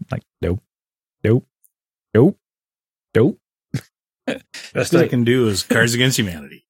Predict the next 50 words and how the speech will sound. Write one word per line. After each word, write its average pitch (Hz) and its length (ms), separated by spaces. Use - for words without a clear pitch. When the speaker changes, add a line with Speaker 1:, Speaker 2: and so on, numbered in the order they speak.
Speaker 1:
Well, 160 160
that's 143 160
what 147 100
she 127 100
kept 117 220
kinda 113 200
comparing 123 460
stuff - 280
to, 82 200
'cause 95 160
she 117 240
got 101 320
Cards 92 240
Against 95 320
Humanity 101 420
some, 95 180
at 95 140
some 95 200
point 95 220
as 90 100
well. 104 180
So - 160
she's 101 400
<laughs> - 120
so - 180
listening 127 320
to 113 60
this, 107 80
and 110 400
then 110 100
finally 120 320
I'm 117 120
just 110 160
like, 104 180
"Not 123 440
my 147 140
typical 135 400
style 123 340
of 113 100
game," 117 300
so 117 140
now 110 160
I 110 80
don't 107 200
really 104 200
own 101 220
a 95 80
ton 98 220
of 101 100
those. 98 280